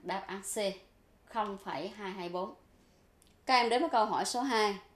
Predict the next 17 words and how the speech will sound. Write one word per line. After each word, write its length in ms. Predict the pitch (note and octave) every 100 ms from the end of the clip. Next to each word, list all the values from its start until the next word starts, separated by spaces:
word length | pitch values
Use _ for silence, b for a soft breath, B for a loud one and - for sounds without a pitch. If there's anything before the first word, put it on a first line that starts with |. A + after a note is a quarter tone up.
| B B B
Nhỏ 280 | G#3 F#3+ A#3 B3
từ 140 | G#3+
từ 280 | - G#3 F#3+
từng 280 | G3 F#3 F3+
giọt 220 | F3 D3+
đến 200 | A3 C#4
hết 200 | C4 D#4
một 240 | G3+ -
trăm 280 | A3+ G#3+ A3+
mi-li-lít 320 | A3 A#3 F4
dung 200 | G#3+ G#3+
dịch 240 | F#3 - -
axit 480 | F#3+ G#3 C#4 D4 -
chloric 520 | F#3+ G3 A3+ D#4 -
một 300 | F#3 - -
phẩy 100 | E3
năm 240 | G3+ G3+